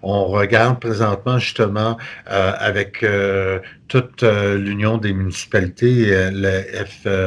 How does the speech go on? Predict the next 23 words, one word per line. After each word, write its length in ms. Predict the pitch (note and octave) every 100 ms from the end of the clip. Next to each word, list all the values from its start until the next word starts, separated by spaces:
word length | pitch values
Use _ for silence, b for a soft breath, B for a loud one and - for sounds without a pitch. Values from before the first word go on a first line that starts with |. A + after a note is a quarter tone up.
| F#2+
M 160 | - F#2 -
Q, 180 | D#3 D3+ B B G#2
euh, 140 | G#2
d'être 360 | G#2 G2+ G2+ -
capable 800 | A#2 G#2+ B2 B2 A#2+ G#2+ G2+ G2
de 80 | G2+
pouvoir 400 | - G2 G#2 A2
justement, 600 | - G#2+ G2+ G#2+ A2 A2+ B B -
euh, 180 | G2+ G2
déployer 640 | F#2 A2+ A2+ A#2+ G#2+ A2+
davantage 880 | B2+ G#2+ G#2 F#2+ A#2 G#2+ A2+ A2 G2+ G2+
des 120 | G2 G2
solutions, 720 | - G2+ F#2 - A2+ A2 A2 B B -
euh, 180 | G2+ G2
à 140 | A2
caractère, 840 | - A#2 G#2 G2 G2+ A2 G#2+ A2 G2 F#2+
euh, 360 | G2 F#2+ F#2
dite 520 | F#2 F2+ A2+ A2 - G#2
de 240 | F#2+ F#2+
ville 420 | F2 G#2 G#2+ G#2 B B B
int-, 320 | - G#2 G2 -
intelligente. 960 | G#2+ A2 A#2 F#2+ F#2 G2+ G2 A#2 B2 -
Euh, 220 | G2 G2